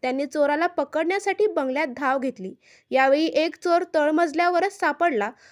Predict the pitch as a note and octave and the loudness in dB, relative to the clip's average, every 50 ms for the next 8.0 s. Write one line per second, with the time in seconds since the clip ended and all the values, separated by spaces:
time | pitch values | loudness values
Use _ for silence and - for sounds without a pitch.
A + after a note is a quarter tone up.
0 | _ _ - F#4 G#4 G#4 D4 F#4 F4 - F4 F#4+ G#4+ B4 - G#4+ F4+ E4+ F#4+ F#4+ | _ _ -2 0 0 2 0 0 -2 -2 0 0 0 0 0 0 0 0 0 0
1 | B3+ C4+ C4 C4+ C4+ - E4+ E4+ E4 F#4 F#4+ F#4+ C#4 D#4 C#4 B3+ - - C#4 D#4+ | 0 0 0 0 0 -2 -2 -2 0 2 0 2 2 0 0 2 2 0 2 2
2 | D4+ D#4 F4 F#4+ E4+ E4+ C4+ - C4+ C4+ C#4 C4 B3+ B3+ - - C4 C#4 D#4 D#4 | 2 2 2 2 2 0 0 -2 -4 -4 -2 -2 -4 -4 -4 -6 -4 -2 0 0
3 | C#4 A3+ G#3 B3+ A3 A3 A3 G#3+ G3 G3 G3+ G3+ _ _ _ - - _ - B3 | 0 0 -2 -2 -4 -4 -4 -4 -6 -6 -6 -8 _ _ _ -20 -20 _ -4 0
4 | C4 C4 A#3+ C#4 C#4 C4+ A#3+ D4 F4 G4 G#4+ A4 G#4+ E4+ C#4 D4 C#4+ B3 - C#4+ | 0 2 4 4 2 4 4 2 2 2 2 2 2 0 0 0 -2 0 -2 -2
5 | C4 C4 D4 D#4 D#4+ E4+ E4+ F#4+ G4+ - D4+ C#4 A#3 D4+ D#4+ D#4+ D#4+ - D#4+ E4 | -2 0 -2 -2 0 0 0 0 0 0 -2 0 2 2 0 0 -2 -2 -4 -2
6 | F#4+ F#4+ F#4 F4 F4 A#3+ A3 A3+ A3 _ _ - _ _ - - E4+ F4 E4+ G#4+ | -2 -4 -4 -2 0 0 0 0 -4 _ _ -20 _ _ -6 -2 2 4 4 4
7 | G#4+ A4+ G#4+ G#4+ A4 A#4 G4+ F#4 D4+ C4+ B3+ B3 B3 A#3+ - A#3 G#3 G#3+ B3 | 4 2 0 2 0 0 0 0 0 0 0 -2 -2 -4 -4 -4 -4 -4 -4